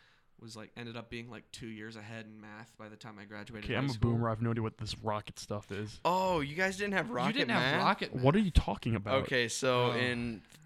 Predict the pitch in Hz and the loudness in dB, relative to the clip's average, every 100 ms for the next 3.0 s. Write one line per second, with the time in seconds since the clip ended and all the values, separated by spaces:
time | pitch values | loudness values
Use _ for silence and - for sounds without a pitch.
0 | - 127 123 117 - - 92 _ 101 120 | -6 -2 -2 -2 -8 -20 -20 _ -4 0
1 | 131 147 120 165 123 117 113 113 - 110 | 0 0 -2 0 0 0 -4 -6 -4 -2
2 | 113 113 107 98 135 117 117 110 117 113 | -2 -2 -6 8 8 8 2 -2 -4 -4